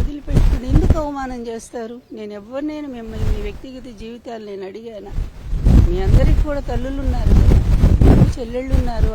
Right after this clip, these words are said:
అక్కలు ఉన్నారు. ఇంతమంది ఉన్నటువంటి ఒక తల్లి గర్భంలో నుంచి వచ్చినటువంటి వాళ్ళు అట్లాంటి భాష ఎలా మాట్లాడతారు?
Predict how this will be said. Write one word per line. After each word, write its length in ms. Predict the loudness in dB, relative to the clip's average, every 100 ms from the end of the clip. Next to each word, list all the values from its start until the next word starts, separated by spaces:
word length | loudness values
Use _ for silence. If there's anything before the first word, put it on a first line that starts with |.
| -4
అక్కలు 260 | -12 -12 -12
ఉన్నారు. 360 | -10 -12 -14 -18 -20 _ _ _ _ _ -14
ఇంతమంది 440 | -10 -4 0 2 2
ఉన్నటువంటి 520 | 0 -4 -8 -10 -12 -12
ఒక 80 | -10 -6
తల్లి 240 | -4 -4 -2
గర్భంలో 460 | 0 0 0 -2 2
నుంచి 160 | 6 6
వచ్చినటువంటి 640 | 4 4 4 6 4 2 4
వాళ్ళు 240 | 4 4 2
అట్లాంటి 420 | 2 2 2 0 0
భాష 240 | 2 0 0 -6
ఎలా 140 | -8 -10 -10
మాట్లాడతారు? 720 | -6 2 4 4 0 -6